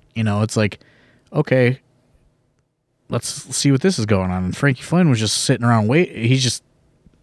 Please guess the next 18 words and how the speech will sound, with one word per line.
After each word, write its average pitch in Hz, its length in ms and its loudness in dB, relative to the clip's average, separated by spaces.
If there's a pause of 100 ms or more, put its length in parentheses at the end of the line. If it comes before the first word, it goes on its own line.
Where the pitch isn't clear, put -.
you 127 100 0
know, 107 60 0
he 127 120 2
didn't 143 240 0 (180)
provide 139 400 2
anything, 110 540 -2 (560)
you 120 120 -6
know, 117 220 0
and, 117 120 0
like, 104 260 -6 (600)
um, 101 480 -6 (1120)
you 127 80 -2
know, 110 100 -4
maybe 117 280 0
he 123 100 2
could 120 160 0
have, 113 160 0
like, 107 460 0